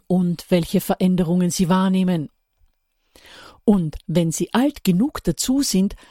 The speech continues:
haltet Sie auch dazu an, Aufzeichnungen zur Wirkweise, vor allem in der Schule, zu führen,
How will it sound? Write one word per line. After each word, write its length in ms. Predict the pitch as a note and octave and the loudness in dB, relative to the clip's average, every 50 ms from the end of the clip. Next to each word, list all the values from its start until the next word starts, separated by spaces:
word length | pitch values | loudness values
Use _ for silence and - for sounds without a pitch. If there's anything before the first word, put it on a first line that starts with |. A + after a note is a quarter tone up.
| _ _ | _ _
haltet 460 | - - G3+ A3 B3+ - - C#4+ - | -6 -2 0 0 2 0 -2 -2 0
Sie 180 | - - C4 - | 0 -2 0 0
auch 220 | A3 G#3+ A3 - | 0 0 0 0
dazu 360 | - - A#3 - - - - | -2 -4 -2 -2 -2 -4 -2
an, 220 | - F3+ F3 F3 F3 - | 0 0 0 0 0 -2
Aufzeichnungen 960 | - F3 F3 F#3 F3+ - - - G3 E3+ F3 F3 - F#3+ F#3 F#3 F#3 F#3 F#3 | 0 0 0 0 0 -2 -2 0 2 2 2 0 0 0 2 2 0 0 -2
zur 240 | - - D4+ A3+ F3+ | -2 -2 -2 0 2
Wirkweise, 640 | F3+ F3 - - - F3+ E3 D#3+ E3+ - G3 F3+ E3 - - - - - _ | 0 0 -2 -2 -2 0 0 0 0 0 0 0 -2 -4 -14 -20 -20 -20 _
vor 260 | - - B3 - - | -4 -2 -2 0 2
allem 220 | F#3 F#3 G3 F#3 F#3+ | 2 2 2 0 0
in 160 | - G3 F#3+ | -2 -2 0
der 120 | F3+ F3 | 0 -2
Schule, 420 | E3 - - - A#3+ B3+ C#4+ C4+ A#3 | -4 -6 -2 -2 0 2 2 0 0
zu 180 | - - F3+ | -2 -6 -6
führen, 420 | D#3 - - - F3+ E3+ E3 D#3 | -6 -6 -2 0 0 2 2 0